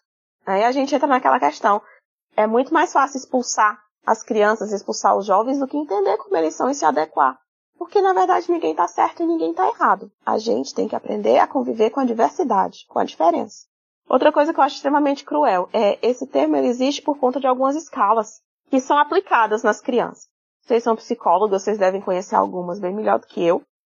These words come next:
Mas qual que é a prerrogativa? Existem alguns trabalhos baseados na análise do comportamento aplicada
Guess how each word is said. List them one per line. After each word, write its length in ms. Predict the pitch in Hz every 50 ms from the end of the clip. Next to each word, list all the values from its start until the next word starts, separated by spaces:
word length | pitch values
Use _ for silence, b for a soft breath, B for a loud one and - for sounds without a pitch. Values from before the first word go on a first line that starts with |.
| _
Mas 640 | - 247 247 254 254 254 247 254 254 262 269 285 302 285 _ _ _ _
qual 240 | - - 240 294
que 140 | 403 - -
é 40 | 427
a 80 | 339 -
prerrogativa? 880 | - 233 226 277 214 196 196 - - - - 175 165 185 - - 202 - _ _ _ _ _ _
Existem 580 | - 220 220 220 214 220 226 247 254 - - 285
alguns 300 | 233 233 240 240 240 -
trabalhos 720 | - 214 196 202 190 165 165 156 202 - 220 - - - _
baseados 560 | - 214 214 185 214 214 190 175 202 202 196
na 160 | 202 220 196 175
análise 440 | 196 214 196 - - - 208 202
do 80 | 180 -
comportamento 580 | - - 208 - 202 - - 214 202 180 - -
aplicada 600 | - - 262 262 - - 185 180 180 196 -